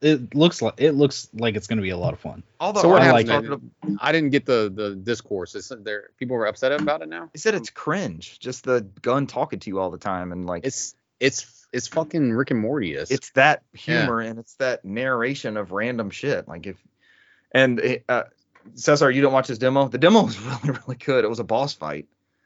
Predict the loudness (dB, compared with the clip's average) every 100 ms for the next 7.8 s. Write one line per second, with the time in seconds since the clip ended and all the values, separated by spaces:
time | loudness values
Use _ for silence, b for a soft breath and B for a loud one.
0 | _ _ _ -2 0 0 4 4 4 2
1 | 2 4 4 4 4 4 2 0 -4 -2
2 | 0 0 -2 -2 -2 -2 -2 -4 -6 -2
3 | 0 0 0 -2 -2 _ _ 0 0 2
4 | -2 -2 -2 -2 -8 -8 -6 -6 -6 -4
5 | -2 0 0 2 2 4 4 4 0 _
6 | _ _ _ _ _ _ 2 2 2 2
7 | 4 4 0 -4 -6 -6 -12